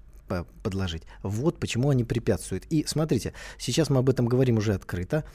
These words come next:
И одна из тем, э, об-, обсуждения, когда Путин прилетел к Меркель,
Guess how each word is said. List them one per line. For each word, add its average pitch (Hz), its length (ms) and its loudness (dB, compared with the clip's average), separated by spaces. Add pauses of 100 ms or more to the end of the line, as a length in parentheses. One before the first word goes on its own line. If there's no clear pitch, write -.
(200)
И 139 100 2
одна 156 220 6
из 160 120 0
тем, 139 260 4
э, 113 440 0
об-, 117 220 -4
обсуждения, 139 500 2
когда 117 220 2
Путин 117 280 -2
прилетел 120 380 -2
к - 80 -4
Меркель, 214 360 0